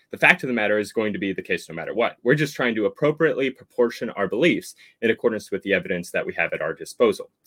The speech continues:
We can think about theory comparison like weighing out the theories against each other, um, on a large golden scale, where Emerson and I have each placed a little block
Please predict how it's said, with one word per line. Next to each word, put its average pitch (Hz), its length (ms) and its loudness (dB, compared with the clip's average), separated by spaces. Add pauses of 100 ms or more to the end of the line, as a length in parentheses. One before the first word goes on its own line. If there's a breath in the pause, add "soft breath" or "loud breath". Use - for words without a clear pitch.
(320 soft breath)
We 160 60 2
can 170 140 8
think 214 160 6
about 147 260 6
theory 156 200 6
comparison 117 560 2
like 101 240 0
weighing 123 320 4
out 113 180 2
the 110 80 -2
theories 107 380 0
against 101 340 -2
each 92 160 -6
other, 90 340 0 (380)
um, 95 500 2 (100)
on 113 120 0
a 113 80 2
large 120 320 6
golden 104 240 4
scale, - 540 -2
where 87 340 -4
Emerson 127 380 4
and 113 160 4
I 107 160 4
have 104 100 4
each 117 240 0
placed 107 240 2
a 107 60 -6
little 131 200 2
block 113 280 0